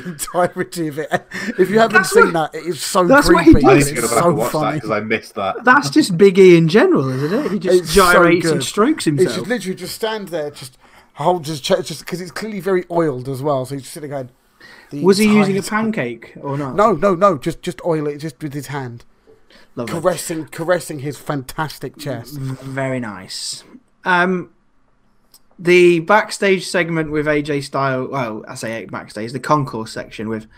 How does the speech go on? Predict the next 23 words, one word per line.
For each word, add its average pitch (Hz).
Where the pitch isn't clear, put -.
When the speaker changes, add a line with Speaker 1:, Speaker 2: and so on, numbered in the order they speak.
Speaker 2:
um, 120
A 127
J 123
Styles 117
just -
pretty 123
much 117
firing 120
shots -
at 104
Daniel 117
Bryan. 123
Bryan 120
saying, 120
"Let's 214
all 220
eat 226
hot 214
dogs 151
and 143
drink 185
Pepsi 156
and, 143